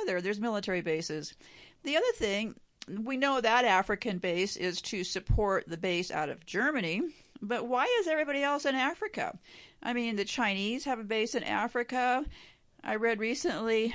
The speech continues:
the French were like, "Oh, la vie, we don't know, we don't know. We don't know why we're in Africa." No one seemed to know why everybody's in Africa, okay? So,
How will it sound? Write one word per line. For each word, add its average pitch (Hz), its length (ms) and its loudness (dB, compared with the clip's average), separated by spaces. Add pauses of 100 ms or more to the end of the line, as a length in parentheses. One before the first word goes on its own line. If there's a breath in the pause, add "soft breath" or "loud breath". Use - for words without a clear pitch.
(140 loud breath)
the 214 160 0
French 240 380 2
were 233 100 4
like, 202 260 2 (200)
"Oh, 427 280 6
la 254 120 6
vie, 269 400 4
we 226 140 0
don't 359 160 2
know, 370 320 4
we 220 140 0
don't 269 140 0
know. 202 380 4 (180 loud breath)
We 311 100 4
don't 359 160 2
know 233 100 4
why 202 220 4
we're 214 120 4
in 165 60 -2
Africa." 262 380 2 (360 loud breath)
No 240 180 2
one 285 160 0
seemed 254 280 -2
to 254 80 0
know 220 240 2
why 190 180 4
everybody's 170 300 0
in 165 80 -2
Africa, 160 500 -4
okay? 170 320 0 (460 loud breath)
So, 226 460 2